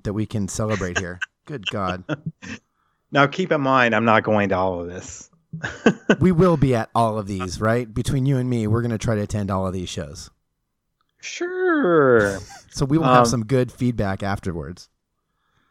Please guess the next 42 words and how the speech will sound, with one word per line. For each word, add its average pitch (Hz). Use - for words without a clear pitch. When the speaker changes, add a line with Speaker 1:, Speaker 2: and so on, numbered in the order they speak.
Speaker 2:
Princess 135
on 117
the 113
nineteenth 107
is 104
playing 101
in 98
L 92
A. 92
Speaker 1:
Okay, -
hold 107
on. 107
I 104
Speaker 2:
which 110
Speaker 1:
gotta 110
Speaker 2:
is 110
Speaker 1:
write 110
all 107
this 101
down. 95
I'm 98
gonna 107
make 101
notes 98
so 101
I 92
can 95
map 95
out 90
my 92
whole 92
weekend, 90
okay? 101
Okay, 101
Princess. 131
Okay, 107
go 123
ahead. 123
Speaker 2:
With 113
Maya 110
and 113
Gretchen, -